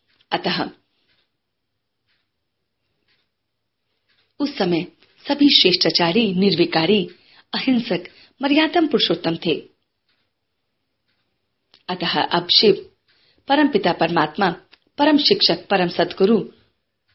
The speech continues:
हम सबको सुना रहे हैं ये गीता ज्ञान। परमात्मा शिव कहते हैं, "हे बच्चों,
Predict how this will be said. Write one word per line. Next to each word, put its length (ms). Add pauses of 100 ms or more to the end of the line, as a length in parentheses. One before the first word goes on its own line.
(1300)
हम 140
सबको 460
सुना 320
रहे 220
हैं 320 (360)
ये 80
गीता 400
ज्ञान। 420 (3500)
परमात्मा 400
शिव 280
कहते 240
हैं, 340 (2000)
"हे 140
बच्चों, 420